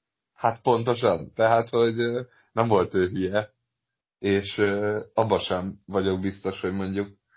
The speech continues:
nem mondana három év múlva igent, hogyha mondjuk lement a V B, és mondjuk egy új tévés szerződés jön, ahol már mondjuk neki nincs olyan szerepe. Azután miért nem mondaná azt, hogy hát itt is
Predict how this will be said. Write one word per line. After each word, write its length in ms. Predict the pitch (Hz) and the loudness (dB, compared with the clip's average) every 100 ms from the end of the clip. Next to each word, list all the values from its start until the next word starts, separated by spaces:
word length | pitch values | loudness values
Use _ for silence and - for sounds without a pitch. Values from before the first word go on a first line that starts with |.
| _ _ | _ _
nem 180 | 113 104 | -2 -2
mondana 380 | 92 90 92 98 | 0 -2 0 4
három 360 | 101 90 85 | 4 4 2
év 140 | 90 90 | -2 -4
múlva 320 | 101 92 95 | -4 0 0
igent, 580 | 101 87 80 101 110 - _ _ _ _ _ _ _ | 0 -2 -4 -6 -10 -20 _ _ _ _ _ _ _
hogyha 340 | - 104 101 104 | 0 0 2 0
mondjuk 440 | 101 101 104 104 | 0 0 0 0
lement 440 | 123 107 92 95 95 | 2 4 2 0 0
a 300 | 90 90 - | 2 2 -2
V 360 | 101 104 98 92 | 0 4 4 2
B, 60 | 104 123 139 _ _ _ _ _ - | -2 -6 -8 _ _ _ _ _ -6
és 280 | 104 95 | -4 -4
mondjuk 340 | 107 101 104 104 | -2 -2 0 2
egy 180 | 104 117 | 2 4
új 160 | 107 | 2
tévés 340 | 101 95 92 98 | 4 2 2 -2
szerződés 840 | - 95 98 95 92 98 - - _ | 0 0 2 -2 -2 -4 -8 -14 _
jön, 380 | 101 101 104 117 | -2 0 0 -4
ahol 360 | - 107 110 107 | -4 0 2 4
már 180 | 107 104 | 2 0
mondjuk 320 | 104 107 110 | -2 -4 -4
neki 220 | 110 110 | -4 -4
nincs 260 | 113 107 104 | -4 -4 -2
olyan 240 | 82 87 | -2 -2
szerepe. 580 | 90 98 95 - 98 127 _ _ _ _ _ _ _ _ _ _ _ _ _ _ _ - | -4 -4 -4 -4 -8 -8 _ _ _ _ _ _ _ _ _ _ _ _ _ _ _ 0
Azután 460 | 117 120 120 127 | 2 2 2 2
miért 220 | 123 107 | 4 4
nem 120 | 98 98 | 4 2
mondaná 480 | 101 104 110 113 | 2 2 0 0
azt, 140 | 113 - | 0 -2
hogy 200 | 123 113 | -4 -2
hát 360 | 113 113 - _ | -2 -2 -4 _
itt 260 | - 92 - | -10 -10 -8
is 400 | 85 - - _ | -12 -12 -16 _